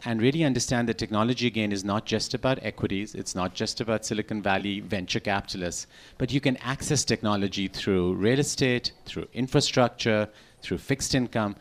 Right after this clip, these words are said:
It really is pervasive. So it's really working with the entire team of asset managers, your in-house experts, and making investment decisions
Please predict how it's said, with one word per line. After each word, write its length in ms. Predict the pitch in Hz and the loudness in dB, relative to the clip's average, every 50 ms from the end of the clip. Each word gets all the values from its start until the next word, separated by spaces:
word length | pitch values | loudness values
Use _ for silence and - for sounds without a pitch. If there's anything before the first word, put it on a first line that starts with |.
| - - - - | -16 -20 -14 -6
It 180 | - 120 110 131 | -4 -2 2 4
really 200 | 156 170 180 165 | 4 6 6 6
is 140 | 147 - - | 4 4 2
pervasive. 600 | - 120 107 90 104 107 110 - - 101 85 - | 2 2 2 4 4 2 2 2 0 -2 -4 -4
So 100 | - - | -4 -4
it's 160 | 117 - - | -4 -2 0
really 160 | 175 185 180 | 0 0 4
working 300 | 135 127 127 - - 127 | 4 4 4 2 2 -2
with 100 | 123 113 | -2 0
the 80 | 113 110 | 0 0
entire 340 | 101 101 - 117 113 110 110 | 0 0 0 0 2 2 0
team 280 | - - 123 120 113 | 0 -2 -2 0 0
of 100 | 104 - | 0 0
asset 300 | 101 95 92 - - 87 | 0 0 0 -2 -4 -6
managers, 480 | 92 98 95 92 90 82 95 92 85 82 | -4 -4 -2 -2 -2 -2 -2 -2 0 -2
your 140 | 95 92 - | -2 -2 -2
in-house 420 | - 113 107 113 110 98 92 - 92 | -4 -6 -4 -2 -2 -4 -4 -2 -4
experts, 480 | 90 90 - - - 92 90 92 - | -4 -6 -6 -6 -4 -4 -4 -4 -6
and 100 | 101 95 | -6 -6
making 260 | 95 101 - - 110 | -6 -6 -6 -6 -6
investment 420 | 101 98 92 98 92 - - 110 95 | -4 -2 -2 -2 -2 -4 -6 -8 -8
decisions 540 | 101 - - 104 95 101 95 95 90 - | -8 -8 -6 -4 -4 -4 -4 -4 -6 -8